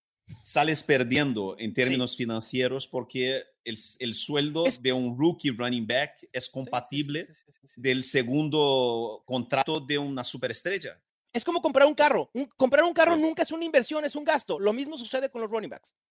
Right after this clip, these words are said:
Speaker 2: en primera
Speaker 1: Claro.
Speaker 2: ronda. As-,
Speaker 1: Es
Speaker 2: se
Speaker 1: mucho,
Speaker 2: devalúan
Speaker 1: sí,
Speaker 2: en cu-,
Speaker 1: es
Speaker 2: en
Speaker 1: así.
Speaker 2: cuanto lo seleccionaste, se devaluó.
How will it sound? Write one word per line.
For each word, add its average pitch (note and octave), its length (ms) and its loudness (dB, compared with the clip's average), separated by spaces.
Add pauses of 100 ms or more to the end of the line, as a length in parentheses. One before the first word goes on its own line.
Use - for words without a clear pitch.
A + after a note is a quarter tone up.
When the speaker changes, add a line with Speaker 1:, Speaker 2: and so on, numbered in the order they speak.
(120)
Speaker 2:
en E3+ 140 -6
primera F3+ 240 -2
Speaker 1:
Claro. E3 100 -2
Speaker 2:
ronda. - 260 -12 (480)
As-, F3 220 -6
Speaker 1:
Es G3+ 100 -2
Speaker 2:
se G#3+ 60 4
Speaker 1:
mucho, G3 60 6
Speaker 2:
devalúan B3+ 420 4
Speaker 1:
sí, F3+ 200 -6
Speaker 2:
en G#3 160 -4
cu-, A3 120 -6
Speaker 1:
es G#3+ 100 -4
Speaker 2:
en A3 60 0
Speaker 1:
así. A3+ 80 0
Speaker 2:
cuanto A3 300 2
lo A3 100 4
seleccionaste, C4+ 560 -2
se C#4 80 -2
devaluó. C#3 400 -2